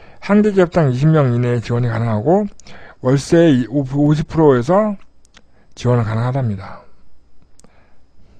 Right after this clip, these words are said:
월세가 일 인당 이십만 원 한도 내에서 지원해주네요. 그쵸?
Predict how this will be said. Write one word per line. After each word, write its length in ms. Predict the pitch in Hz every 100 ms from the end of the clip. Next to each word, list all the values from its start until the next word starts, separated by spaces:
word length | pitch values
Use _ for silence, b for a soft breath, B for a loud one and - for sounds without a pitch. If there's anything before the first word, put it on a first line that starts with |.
| - - - - - - - - - - _ - - - - - - B B B B -
월세가 800 | 135 131 175 160 151 202 226 - - - b b b b - - - - - - -
일 160 | 196 226
인당 340 | 220 208 170 - -
이십만 400 | 151 180 185 165
원 80 |
한도 180 | 156 156
내에서 280 | 135 117 127
지원해주네요. 640 | 117 117 113 101 101 95 92
그쵸? 260 | 98 -